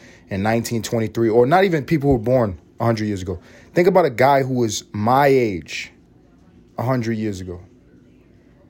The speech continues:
A guy that was a thirty-year-old man in nineteen twenty-three.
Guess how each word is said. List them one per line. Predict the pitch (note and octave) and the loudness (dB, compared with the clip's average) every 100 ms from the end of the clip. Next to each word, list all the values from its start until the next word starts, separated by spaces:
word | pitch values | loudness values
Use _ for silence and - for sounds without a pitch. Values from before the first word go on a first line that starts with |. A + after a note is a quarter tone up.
| - - | -20 -10
A | - | -6
guy | G#2+ C3+ C#3+ | 2 4 4
that | C#3 | 2
was | A#2+ | 0
a | A2 | -4
thirty-year-old | - D3 D3+ D3 D3+ C#3+ C3+ | 2 4 4 2 2 4 4
man | A#2 B2 C#3+ C3 G#2 F#2 - _ _ _ _ | 2 0 0 0 -2 -8 -16 _ _ _ _
in | A#2+ G#2+ | -6 -4
nineteen | A#2 B2+ A#2+ - B2 A2+ | -2 -2 -4 -6 -6 -6
twenty-three. | - B2 A#2 G2+ G#2+ G2+ F2 | -6 -6 -6 -6 -8 -8 -10